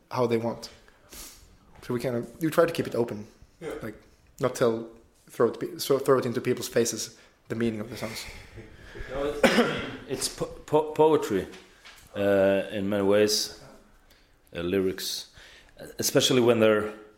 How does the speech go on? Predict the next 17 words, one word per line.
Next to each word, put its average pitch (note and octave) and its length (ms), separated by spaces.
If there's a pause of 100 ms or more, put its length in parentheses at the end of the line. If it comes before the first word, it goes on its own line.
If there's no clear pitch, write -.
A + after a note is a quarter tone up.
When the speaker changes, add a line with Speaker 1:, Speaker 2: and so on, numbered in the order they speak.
(140)
Speaker 3:
kind A#2+ 260
of E2+ 140
deep, G#2+ 340 (1040)
and, F#2+ 260
uh, F#2 220 (960)
I - 100
love A#2+ 280
when G2+ 180
people F#2 560 (400)
find G2+ 460
their F#2+ 200
own F2+ 340 (1040)
meaning F#2 500
Speaker 2:
Yeah. C2 140 (160)
Speaker 3:
in F2 80
the D#2+ 80
lyrics D#2 540